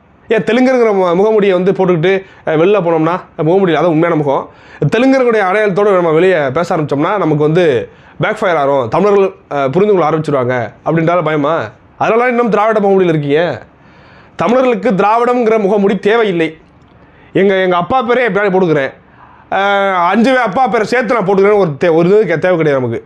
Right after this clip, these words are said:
எங்க அப்பா பேர் தானே நான் போட்டுக்கணும், தமிழன்னா தமிழன் தானே போடணும், எங்க அப்பா பேர் என்னவோ அதானே போடணும். அஞ்சு பேருடைய அப்பாவை சேர்த்து நான் வச்சுக்கிறேன், பொதுவான ஒரு பேரை வச்சு போடுறேன்னு சொல்லுவாங்க யாராச்சும். அந்த மாதிரி தான் திராவிடம்ங்கிறது ஏமாற்று வேலை. தமிழர்களை ஏமாற்றி பிழைப்பதற்காகவே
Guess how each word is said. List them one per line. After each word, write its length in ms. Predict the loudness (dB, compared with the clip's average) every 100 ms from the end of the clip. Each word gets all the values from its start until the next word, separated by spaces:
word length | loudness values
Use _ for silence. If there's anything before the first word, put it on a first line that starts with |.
| _ _ _ _ _
எங்க 160 | -2 0
அப்பா 140 | 0
பேர் 160 | 0 0
தானே 100 | 0
நான் 120 | 0
போட்டுக்கணும், 360 | 0 0 0
தமிழன்னா 320 | 0 0 0 -2
தமிழன் 340 | 0 0 0
தானே 120 | 0
போடணும், 380 | 0 0 0 -2 -8 _ _ -4
எங்க 160 | -2
அப்பா 160 | 0 0
பேர் 140 | 0
என்னவோ 140 | 0 0
அதானே 180 | 0
போடணும். 340 | 0 0 0 -4 -8 -20 -20 -14
அஞ்சு 320 | -6 -2 0 2
பேருடைய 280 | 2 0 -2
அப்பாவை 240 | -2 -2 -2
சேர்த்து 420 | -2 -2 0 -2
நான் 140 | 0
வச்சுக்கிறேன், 400 | -2 -2 0 -2 -4 -12 _ _ _ _ -2
பொதுவான 360 | 0 2 2
ஒரு 100 | 0
பேரை 180 | 0 0
வச்சு 160 | 0 0
போடுறேன்னு 240 | 0 0
சொல்லுவாங்க 240 | 0 0
யாராச்சும். 380 | 0 -2 -2 -2
அந்த 200 | -2 0 0
மாதிரி 180 | 0
தான் 140 | -2 0
திராவிடம்ங்கிறது 560 | 0 0 0 0 -2 -4 -6 -16 -6 0
ஏமாற்று 460 | 0 2 0 0 0
வேலை. 220 | 0 -2 -6
தமிழர்களை 400 | -4 0 0 0 0
ஏமாற்றி 440 | 0 0 -2 -2
பிழைப்பதற்காகவே 720 | -2 -2 0 -2 -2 -2 -2